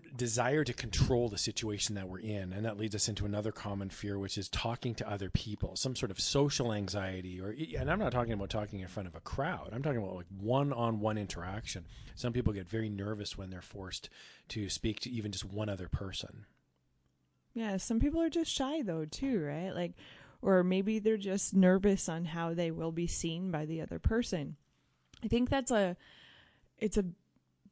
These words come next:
Speaker 2: big step, or it's a, if you're experiencing it, it's probably a good idea to do some self-digging,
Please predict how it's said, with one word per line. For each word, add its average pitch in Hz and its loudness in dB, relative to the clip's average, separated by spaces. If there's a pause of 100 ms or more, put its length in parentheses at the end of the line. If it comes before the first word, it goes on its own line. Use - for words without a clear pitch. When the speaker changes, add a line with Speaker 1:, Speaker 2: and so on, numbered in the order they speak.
Speaker 2:
big 240 4 (480)
step, - 2 (300)
or 175 6
it's 175 0
a, 160 2 (460)
if 202 -2
you're 202 6
experiencing 185 0
it, 170 -6
it's 185 -6
probably 247 2 (360)
a 196 0
good 180 2 (100)
idea 165 2
to 160 -6
do 160 2
some 165 -2
self-digging, - -2